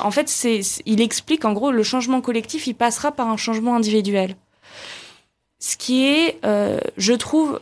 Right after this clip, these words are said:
c'est, c'est quand même la morale de ce film. Moi, c'est ce que j'essaye de retenir de ce film-là. Enfin, c'est ce que j'ai choisi.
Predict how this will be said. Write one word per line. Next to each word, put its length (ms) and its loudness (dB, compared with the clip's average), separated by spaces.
c'est, 240 -6
c'est 420 -10
quand 140 -4
même 180 2
la 140 4
morale 340 4
de 120 0
ce 100 -4
film. 240 -2
Moi, 220 4
c'est 120 -2
ce 120 -2
que 80 -2
j'essaye 340 0
de 80 -2
retenir 380 -6
de 80 -4
ce 120 -10
film-là. 300 -6
Enfin, 220 -10
c'est 100 -8
ce 80 -8
que 80 -6
j'ai 140 -6
choisi. 340 -4